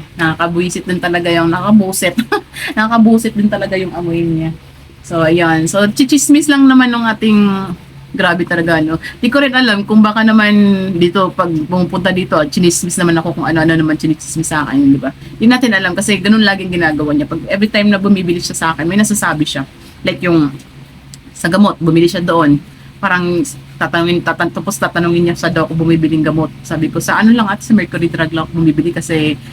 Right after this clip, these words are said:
syempre ay di naman ako bumibili sa mga lako-lako." Eh, yun nga, may sinasasabi din siya na gano'n na baka daw doon bumibili yung tindahan na yun sa lako-lako. Kaya pag ina-, inaano din,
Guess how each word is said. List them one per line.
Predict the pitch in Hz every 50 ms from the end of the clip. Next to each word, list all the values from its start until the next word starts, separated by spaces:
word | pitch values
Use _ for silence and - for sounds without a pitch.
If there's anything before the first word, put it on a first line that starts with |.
| - - -
syempre | - 185 180 185 190
ay | 170 170 170
di | 165 165
naman | 156 160 156 143
ako | - 165 160 151
bumibili | 151 151 143 151 147 151
sa | 143 -
mga | 151 147 147 143 135
lako-lako." | - - - 135 139 135 - 139 127 - - - - -
Eh, | - 156 165 160 156 156 170
yun | 185 190 185
nga, | 170 - - - - - - - - - - - - - -
may | 202 202
sinasasabi | - 208 202 202 - 208 202 202 185 180 180 175
din | 175 175 175
siya | - 180 165
na | 165 160
gano'n | 160 151 151 147 143 156 151 151 151 147 147
na | 143 135 131 127 110 85 - - -
baka | 151 135 131 139
daw | 143 156 156 160 156
doon | 143 147 143 143 143 143 143
bumibili | 147 143 147 143 135 147 147 147 147 147 143
yung | 143 139 139 139 135 - - - - - - - - - - - -
tindahan | - 165 160 156 143 147 151 147
na | 160 170
yun | 170 165 156 151 151 151 151 156 156 - - - - - - - - - - - - - - - -
sa | - - 160 147 143 139 139 139 139
lako-lako. | 139 139 139 143 143 147 151 147 143 147 143 139 - - - - - - - - - -
Kaya | 165 160 151 147 147 147
pag | 143 - 160 165 147 147 -
ina-, | - 180 175 165 151 160
inaano | 175 175 165 170 175 170 165
din, | 170 170 165 170